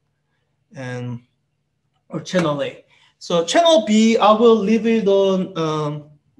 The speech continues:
I guess, you, uh, I, I'm leaving it on ground mode, and I'm going to, oh, I think if I move this a little bit. Yeah, so channel A, the only one that you can see, I'll put,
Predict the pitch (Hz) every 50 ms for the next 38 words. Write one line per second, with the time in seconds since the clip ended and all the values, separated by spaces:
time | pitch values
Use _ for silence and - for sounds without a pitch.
0 | 226 139 131 131 117 - 143 139 - - 101 _ _ _ _ _ _ _ _ _
1 | _ _ _ _ _ _ _ _ - - 202 214 214 - - 190 196 202 196 190
2 | 185 - 180 190 202 233 240 214 214 214 190 226 220 214 208 185 196 190 185 180
3 | 180 165 170 170 170 170 165 160 160 170 180 226 294 - - - _ _ _ -
4 | - _ _ _ - 165 165 165 165 165 - 165 165 175 190 202 208 208 202 196
5 | 190 190 185 - - - - 175 160 143 147 - - - 156 _ - 214 208 -
6 | - - - 175 170 165 160 165 175 180 147 - - - 151 147 143 143 143 143
7 | - - - - _ _ _ _ _ _ _ _ _ _ _ _ _ _ _ _
8 | _ _ _ _ - 160 143 - - - - 190 180 175 165 160 - - 294 311
9 | 294 285 247 180 156 202 - - - 180 160 160 156 160 160 160 160 156 156 147
10 | 143 143 139 139 139 - 160 139 135 - - - - - 147 208 262 - - -
11 | - _ _ - 170 180 180 180 180 - - 254 214